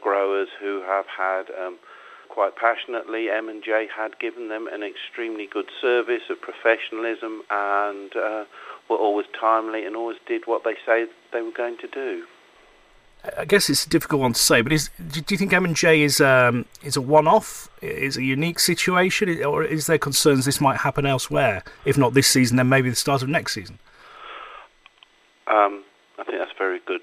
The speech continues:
Speaker 1: question, Sean, and I think that that is a much wider question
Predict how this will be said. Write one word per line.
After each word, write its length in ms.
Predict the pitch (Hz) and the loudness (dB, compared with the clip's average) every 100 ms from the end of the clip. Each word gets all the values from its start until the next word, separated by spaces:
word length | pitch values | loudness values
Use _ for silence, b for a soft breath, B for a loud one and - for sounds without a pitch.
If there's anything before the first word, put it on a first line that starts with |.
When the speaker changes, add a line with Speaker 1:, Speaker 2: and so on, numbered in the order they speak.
| - | -10
Speaker 1:
question, 540 | - 107 - - 95 90 B B B B | 0 0 0 -8 -10 -16 B B B B
Sean, 400 | - - 92 95 | -6 -2 0 0
and 160 | 95 92 | -4 -4
I 60 | 90 | -6
think 300 | - 92 90 | -8 -8 -4
that 200 | 92 - _ _ _ - | -6 -8 _ _ _ -2
that 180 | 95 82 | 0 0
is 120 | 90 | -2
a 80 | 92 | -6
much 240 | 95 101 - | -6 -8 -8
wider 380 | 90 95 98 92 - _ _ - | -2 2 2 -2 -12 _ _ -20
question 640 | - 95 87 - 98 90 | -4 -4 -4 -8 -8 -8